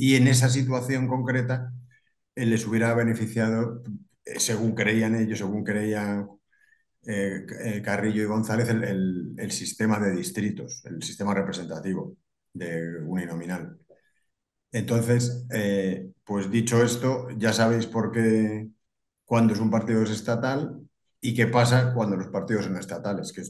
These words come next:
todos son de ultraderecha, de extrema derecha. Ahora que están todos los periódicos diciendo los ultras, los ultras, pues los ultras son todos.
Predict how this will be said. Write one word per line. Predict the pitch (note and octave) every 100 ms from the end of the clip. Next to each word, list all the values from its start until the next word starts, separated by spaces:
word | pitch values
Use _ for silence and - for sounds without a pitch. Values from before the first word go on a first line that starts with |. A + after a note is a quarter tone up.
| -
todos | G#2 G2+
son | A2+ A2+
de | G2+
ultraderecha, | F#2+ F2 E2 G2 F#2+ - -
de | -
extrema | - G#2+ G#2 F2
derecha. | E2 G2 - - _ _
Ahora | A2+ C3 C#3+
que | C#3
están | B2+ C#3 C3
todos | C3 C3
los | B2
periódicos | A#2+ C3+ B2+ A2
diciendo | A#2 B2
los | A#2+ A#2+
ultras, | C#3+ C3 B2+
los | B2
ultras, | D#3+ B2 G2+ - _ _ -
pues | A#2+
los | A#2 A#2+
ultras | C#3+ C#3+ C3+
son | C#3+ A#2+
todos. | A#2 F#2+ - -